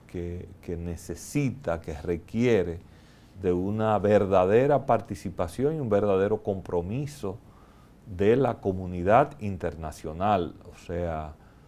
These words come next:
eh, esto no es un asunto para una simple declaración y, bueno, y, y, y una expresión de buena voluntad, de, de, bueno, de una supuesta solidaridad,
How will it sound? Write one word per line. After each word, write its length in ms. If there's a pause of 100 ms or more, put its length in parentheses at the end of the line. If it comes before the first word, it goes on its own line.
(220)
eh, 360
esto 400
no 180
es 160
un 160
asunto 580
para 600 (520)
una 440
simple 580
declaración 1200 (580)
y, 300
bueno, 640
y, 320 (100)
y, 380 (420)
y 60
una 200
expresión 640
de 60
buena 320
voluntad, 1000
de, 340
de, 320 (280)
bueno, 400
de 120
una 500
supuesta 720
solidaridad, 840